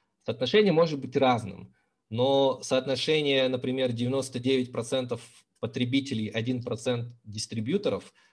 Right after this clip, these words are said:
гораздо лучше, чем наоборот, чем девяносто девять дистрибьюторов и один процент потребителей. Потому что тогда структура просто не будет расти.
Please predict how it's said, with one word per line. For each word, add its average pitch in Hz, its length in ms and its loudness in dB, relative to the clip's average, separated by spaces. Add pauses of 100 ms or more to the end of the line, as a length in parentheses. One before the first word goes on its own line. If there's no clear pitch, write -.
(120)
гораздо 123 460 2
лучше, 135 540 0
чем 113 240 -4
наоборот, 104 640 -2 (440)
чем 110 240 -2
девяносто 113 460 -2
девять 107 320 -2
дистрибьюторов 113 680 -4
и 101 60 -2
один 113 200 -4
процент 104 360 -8
потребителей. - 560 -12 (500)
Потому 120 220 0
что 120 140 -4
тогда 123 380 4
структура 139 460 -2
просто 120 320 -2
не 110 120 -4
будет 110 280 -6
расти. - 420 -8